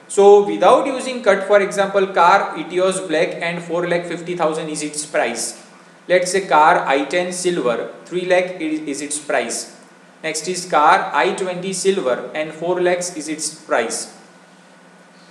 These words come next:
So these three predicates I have written using cut predicate. Okay, sorry, without using cut predicate.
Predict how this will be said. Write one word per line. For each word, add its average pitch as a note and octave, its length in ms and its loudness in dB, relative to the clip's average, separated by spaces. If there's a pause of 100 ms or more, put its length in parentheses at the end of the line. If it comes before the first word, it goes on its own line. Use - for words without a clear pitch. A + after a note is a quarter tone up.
(300)
So G3+ 220 4
these A#3 340 -2
three D4+ 200 -2
predicates A#3+ 580 2
I G#3 160 4
have G#3 220 -2
written E3 480 -2 (180)
using F#3 440 -8
cut G3+ 260 0
predicate. G#2+ 480 -6 (340)
Okay, C#3 220 -4
sorry, B2+ 200 -2
without F3+ 380 2
using F#3+ 300 -4
cut D3 200 -2
predicate. G#2+ 460 -8